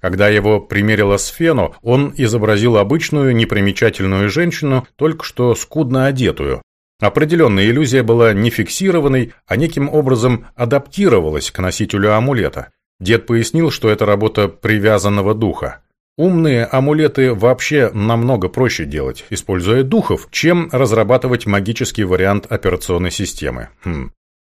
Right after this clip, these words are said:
Если его насытить, то что произойдет с этим духом? В любом случае, снова разобрав трофеи с двух последних дел,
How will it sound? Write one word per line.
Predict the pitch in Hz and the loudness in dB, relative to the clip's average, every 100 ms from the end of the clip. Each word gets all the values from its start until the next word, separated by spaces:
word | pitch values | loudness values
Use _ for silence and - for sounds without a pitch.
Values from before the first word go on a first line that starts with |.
| _ - | _ -6
Если | 87 101 101 | -2 0 0
его | 101 101 | 0 0
насытить, | 98 - 151 104 - - _ _ - | -2 -2 -4 -4 -10 -16 _ _ -8
то | 90 | -8
что | - 101 | -4 -4
произойдет | 98 101 92 113 123 - | -2 0 0 0 0 -2
с | 87 | -8
этим | 78 87 | -6 -4
духом? | 101 - - - _ _ _ _ _ _ - | -4 -6 -10 -16 _ _ _ _ _ _ -6
В | 90 | 0
любом | 113 120 113 | 4 4 2
случае, | 139 127 98 85 | 0 0 0 -2
снова | - 107 135 135 127 | 0 2 2 4 4
разобрав | 120 107 98 95 101 92 - | 2 0 0 0 0 0 -2
трофеи | 92 87 95 92 87 | -2 -2 -2 -2 -2
с | 80 | -4
двух | 87 98 - | -4 -4 -2
последних | 90 - 95 82 82 | -6 -4 -4 -4 -6
дел, | 82 117 139 | 0 0 0